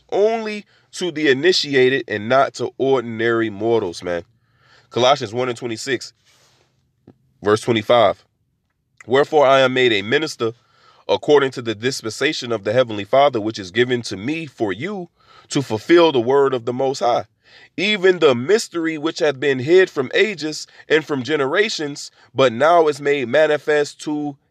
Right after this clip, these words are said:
his saints." Those who are being sanctified through the word, as it is written in Saint John seventeen seventeen.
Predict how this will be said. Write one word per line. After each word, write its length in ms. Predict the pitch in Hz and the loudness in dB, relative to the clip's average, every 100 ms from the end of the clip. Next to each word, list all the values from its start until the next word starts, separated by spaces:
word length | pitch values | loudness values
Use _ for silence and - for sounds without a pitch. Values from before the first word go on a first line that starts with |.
| - | 0
his 400 | 143 139 135 - _ | 4 4 2 -12 _
saints." 680 | - - 143 135 - - - _ _ _ _ _ _ _ _ | -14 -2 0 0 -2 -12 -14 _ _ _ _ _ _ _ _
Those 300 | 127 143 156 | 0 2 0
who 120 | 143 | 0
are 100 | 135 | 0
being 240 | 123 135 120 | 2 -2 -4
sanctified 640 | - 156 135 123 135 131 | -4 -6 -4 2 4 4
through 140 | 139 135 | 0 -4
the 60 | 117 | -2
word, 340 | 131 131 104 | 0 0 0
as 160 | 113 113 | 0 -2
it 80 | |
is 140 | 104 110 | -8 -6
written 180 | 127 101 | -6 -6
in 80 | |
Saint 260 | 95 123 113 | -6 -6 -4
John 300 | 107 117 113 | 0 2 2
seventeen 500 | - 113 107 120 110 | 0 -4 -4 -6 -6
seventeen. 580 | 110 107 101 110 95 | -4 -6 -6 -8 -8